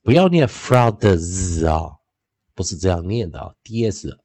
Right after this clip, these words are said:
consonant digraph，z，frauds，frauds，frauds，所以今天老师教两个破音的念法，两个 variant 啊，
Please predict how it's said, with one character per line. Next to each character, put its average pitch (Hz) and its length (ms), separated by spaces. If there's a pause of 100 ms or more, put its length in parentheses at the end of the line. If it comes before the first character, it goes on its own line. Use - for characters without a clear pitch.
(200)
consonant 107 440
digraph，z，frauds，frauds，frauds， - - (360)
所 - 120
以 - 20
今 107 160
天 110 100
老 98 140
师 95 100
教 98 160
两 80 140
个 78 100
破 107 240
音 104 140
的 101 80
念 104 240
法， - 300
两 80 160
个 82 80
variant 107 580
啊， - 160